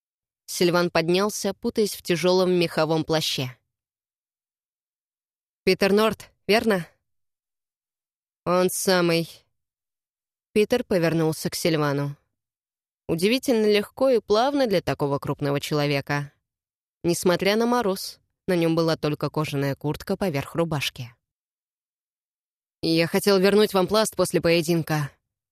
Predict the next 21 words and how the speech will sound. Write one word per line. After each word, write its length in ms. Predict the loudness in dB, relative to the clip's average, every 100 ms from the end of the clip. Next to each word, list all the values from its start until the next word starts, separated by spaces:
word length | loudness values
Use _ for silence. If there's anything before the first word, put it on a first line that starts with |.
| -4
поспешно 460 | -4 0 0 0 0
произнёс 420 | 0 2 0 0
Сильван, 380 | 0 2 2 2
доставая 420 | 0 2 2 2
мешочек. 600 | 0 0 0 0 -6 -14 _ _ _ _ _ _ _ _ _ -4
«Но 140 | 0
мой 160 | 2 2
телохранитель 720 | 4 2 2 2 2 4 4
не 80 | 4
мог 200 | 2 2
вас 140 | 0
найти. 440 | 2 0 -2 -8 -8 _ _ _ _ _ _ _ _ _ _ _ _
Вот, 300 | 0 0 0
возьмите, 540 | 0 2 4 4 0 -8
здесь 320 | -4 -4 0
ровно 260 | 2 4 2
тысяча». 560 | 0 -2 -2 -4 -6 -12 _ _ _ _ _ _ _ _ _ _ _ _
Он 140 | -2 0
протянул 480 | 0 0 2 2
мешочек 480 | 2 0 0 -2 -6
Питеру, 540 | -2 -2 0 -2 -4